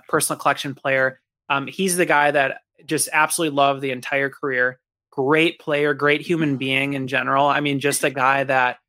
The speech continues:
um, when I think of nostalgic players, he's always number one to me. He's always number one. That's the guy I keep him back to. He was not even on the team. He was in a division rival. Um, but that's the player that I always come back to. Um, and so that one was acquired, uh, with the help of Zanu twenty-three Sports Cards, who's been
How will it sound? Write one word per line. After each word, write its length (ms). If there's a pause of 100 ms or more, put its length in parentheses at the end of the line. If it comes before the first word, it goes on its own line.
(260)
um, 240
when 100
I 60
think 260
of 260
nostalgic 640
players, 400
he's 180
always 380
number 240
one 240
to 100
me. 120
He's 120
always 260
number 220
one. 140
That's 180
the 60
guy 160
I 60
keep 200
him 100
back 220
to. 80
He 40
was 120
not 160
even 120
on 60
the 80
team. 300
He 60
was 140
in 60
a 80
division 380
rival. 560 (320)
Um, 140
but 60
that's 180
the 80
player 280
that 120
I 60
always 200
come 160
back 260
to. 260 (420)
Um, 120
and 140
so 80
that 260
one 140
was 140
acquired, 720
uh, 200
with 140
the 80
help 240
of 140
Zanu 440
twenty-three 520
Sports 340
Cards, 260
who's 200
been 100